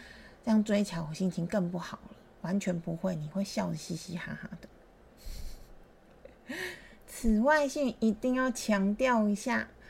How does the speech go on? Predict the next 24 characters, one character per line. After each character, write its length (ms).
这 220
部 280
剧 300
的 140
演 380
员 320
阵 320
容 280
我 60
真 280
的 100
超 480
喜 280
欢 320
呐。 180
这 160
部 160
《不 140
良 260
执 140
念 300
清 200
除 200
师》 420